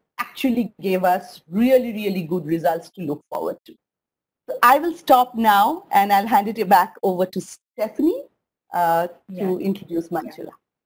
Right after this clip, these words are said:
Speaker 2: Thank you so much, Sohini. It's great to see the results from that R C T and, and to be able to integrate that evidence into the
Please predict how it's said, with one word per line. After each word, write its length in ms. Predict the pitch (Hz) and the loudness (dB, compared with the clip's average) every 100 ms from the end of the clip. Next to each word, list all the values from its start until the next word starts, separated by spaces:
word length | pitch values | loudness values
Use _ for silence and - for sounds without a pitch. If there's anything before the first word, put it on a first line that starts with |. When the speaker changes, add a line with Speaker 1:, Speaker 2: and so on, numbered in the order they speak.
| _ _ _ _ _ _ _ _ _ _ _ _ _ - | _ _ _ _ _ _ _ _ _ _ _ _ _ -8
Speaker 2:
Thank 300 | 220 226 214 | -6 -6 -4
you 180 | 202 196 - | -4 -4 -6
so 260 | 196 196 196 | -6 -4 -4
much, 520 | 185 170 - - - - | -2 -4 -6 -16 -20 -12
Sohini. 520 | 180 185 190 180 175 | -6 -4 -4 -2 -2
It's 140 | 165 - | -4 -6
great 340 | - 170 - - | -4 -4 -6 -6
to 320 | 185 165 170 - | -4 -4 -6 -6
see 100 | 175 | -4
the 120 | 165 | -4
results 360 | 160 160 165 - | -4 -2 -4 -4
from 100 | 160 | -6
that 140 | 160 160 | -4 -2
R 180 | 160 170 | -4 -6
C 160 | 170 160 _ | -8 -10 _
T 200 | 165 160 | -4 -4
and, 360 | 156 156 151 - | -4 -6 -6 -4
and 240 | 151 151 | -4 -4
to 140 | 143 - | -6 -4
be 120 | 156 | -2
able 120 | 156 | -2
to 120 | 147 | -4
integrate 480 | 147 165 160 156 143 | -6 -6 -4 -2 -2
that 140 | 147 147 | -2 -2
evidence 420 | 143 151 147 147 | -4 -4 -6 -6
into 220 | 143 143 | -14 -10
the 120 | 143 | -8